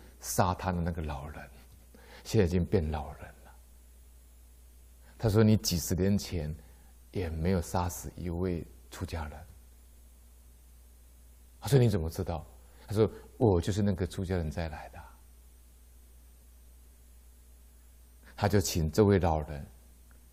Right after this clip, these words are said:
陪他到这个现在的杭州那一带，再去还一，六个命债，在街头人家在打架，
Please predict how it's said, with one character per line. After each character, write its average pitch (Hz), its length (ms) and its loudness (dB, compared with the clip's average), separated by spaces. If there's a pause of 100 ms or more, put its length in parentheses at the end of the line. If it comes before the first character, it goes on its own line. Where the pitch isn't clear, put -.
(520)
陪 101 180 -2
他 107 220 4
到 98 280 8
这 - 260 0
个 - 240 -2 (920)
现 120 300 6
在 101 140 2
的 85 160 -6 (1400)
杭 95 380 0
州 101 180 2
那 98 200 2
一 85 180 -2
带， 80 260 -6 (1900)
再 110 60 2
去 87 120 -2
还 - 300 -4
一， 92 140 -6
六 107 260 0
个 82 140 -4
命 82 240 -4
债， 82 200 -12 (800)
在 120 160 8
街 113 380 6
头 92 160 -2
人 87 180 2
家 92 120 2
在 95 160 2
打 80 260 -6
架， 82 320 -2